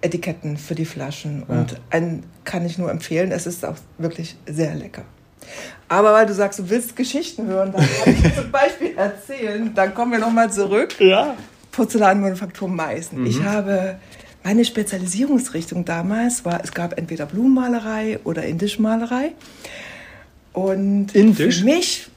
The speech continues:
Speaker 1: war die, ja,
Speaker 2: Ja, okay.
Speaker 1: die Indischmalerei, man dachte, man wäre in Indien, man
Speaker 2: Ja.
Speaker 1: war aber in China oder Japan. Also daher
Speaker 2: Ah, okay.
Speaker 1: ganz kurz der Satz.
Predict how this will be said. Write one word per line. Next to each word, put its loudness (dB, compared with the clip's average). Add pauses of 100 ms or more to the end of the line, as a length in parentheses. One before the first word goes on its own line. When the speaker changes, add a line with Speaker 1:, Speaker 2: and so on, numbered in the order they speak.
Speaker 1:
war -4
die, -10 (100)
ja, -4
Speaker 2:
Ja, -2 (140)
okay. -14
Speaker 1:
die -4
Indischmalerei, 0 (140)
man 0
dachte, 0
man 0
wäre 0
in -2
Indien, 6
man 0
Speaker 2:
Ja. 0
Speaker 1:
war 4
aber 4
in 0
China 4
oder -2
Japan. -2
Also -2
daher 0
Speaker 2:
Ah, -2
okay. 2
Speaker 1:
ganz 0
kurz 4 (360)
der 6
Satz. 2